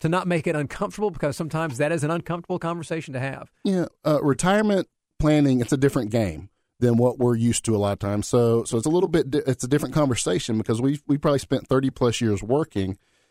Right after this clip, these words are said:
Speaker 2: and now we're having to learn new rules. We talked about it. It's like, it's like shifting from basketball to football. It's a completely different
Speaker 1: Sure.
Speaker 2: game.
Speaker 1: Ball's
Speaker 2: Uh,
Speaker 1: shaped differently, too.
Speaker 2: That's right. That's right.
Speaker 1: <laughs>
Speaker 2: Do, uh,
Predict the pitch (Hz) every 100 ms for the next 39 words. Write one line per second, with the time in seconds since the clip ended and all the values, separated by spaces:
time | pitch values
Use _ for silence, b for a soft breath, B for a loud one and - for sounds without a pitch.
0 | _ _ 135 127 120 127 143 147 139 123
1 | 123 120 120 131 127 120 135 95 - 117
2 | 135 123 113 98 131 117 - _ 139 143
3 | 131 - 156 147 139 123 113 127 - 143
4 | 131 120 98 - 160 - 87 82 b b
5 | b - 170 156 165 160 143 139 156 170
6 | - 127 110 b b 110 147 131 - 139
7 | 147 151 143 147 135 160 175 170 202 190
8 | 117 156 185 143 123 151 - - - -
9 | 139 127